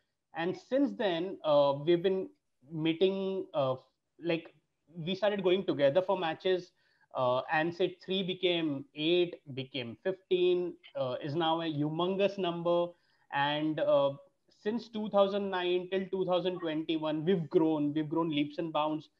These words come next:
uh, by our presence in the stadium, uh, by our astronomical presence on Twitter, uh, and in a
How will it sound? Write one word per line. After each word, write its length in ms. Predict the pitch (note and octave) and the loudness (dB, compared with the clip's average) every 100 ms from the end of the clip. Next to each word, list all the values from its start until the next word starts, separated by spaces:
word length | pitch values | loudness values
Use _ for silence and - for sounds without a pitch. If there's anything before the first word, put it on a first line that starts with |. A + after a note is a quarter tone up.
| _ _ - | _ _ -4
uh, 80 | |
by 240 | C3 D3 D#3 | 0 4 4
our 60 | |
presence 440 | E3 C#3+ C#3 F3+ F3+ | 2 0 2 0 -2
in 120 | F#3 F#3 | -2 -4
the 100 | F#3 | -4
stadium, 680 | - C#3+ D3+ G#3 C#4+ D4 - _ _ | -4 -4 0 0 0 -6 -12 _ _
uh, 260 | C3 C3 B2 | -2 0 0
by 260 | C3 C#3+ D3 | 2 4 6
our 200 | D#3 D3 C#3+ | 4 0 -4
astronomical 680 | - F#3+ F#3+ F#3 F#3 F#3+ F#3 | -4 2 4 4 2 2 0
presence 440 | D#3 C#3+ E3+ E3+ | 0 0 0 0
on 220 | F3 E3+ - | -2 -2 -2
Twitter, 440 | D#3 D3+ G3+ A#3 C4+ _ _ _ - | -2 -2 -2 -4 -6 _ _ _ -6
uh, 220 | C#3+ C#3 - | -2 -2 -2
and 280 | E3 F3+ F#3+ | -2 -2 -2
in 200 | G#3 G#3 | -2 -2
a 280 | A3 G#3+ | 0 -2